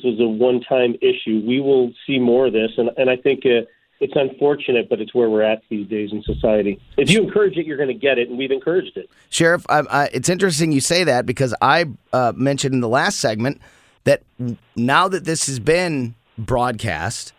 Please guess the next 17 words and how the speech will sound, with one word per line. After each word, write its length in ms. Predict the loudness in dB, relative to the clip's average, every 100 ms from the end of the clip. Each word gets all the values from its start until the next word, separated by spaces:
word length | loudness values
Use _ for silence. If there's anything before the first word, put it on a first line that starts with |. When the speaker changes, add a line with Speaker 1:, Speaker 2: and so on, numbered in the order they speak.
| _ _ _ _ -4
Speaker 2:
and 400 | 0 0 0 -2
has 400 | 0 2 0 0
been 300 | -2 -2 -2
celebrated 840 | -4 0 0 0 -4 -4 -2 -2
by 180 | -2 -2
some 480 | -2 -4 -4 -2 -4 -4
and 320 | -4 -4 -4
endorsed 640 | -2 -2 -2 -2 -4 -4
by 200 | -2 -2
some, 500 | -2 -4 -4 -2 -4 -6 -20 _ _ -4
um, 460 | 0 0 0 -2 -2
I 160 | 0 0
could 220 | 0 -2
see 280 | -2 0 0
this 300 | 0 -2 -2
turning 420 | -2 0 0 0
into 680 | 0 0 -2 -2 -2 -2 -4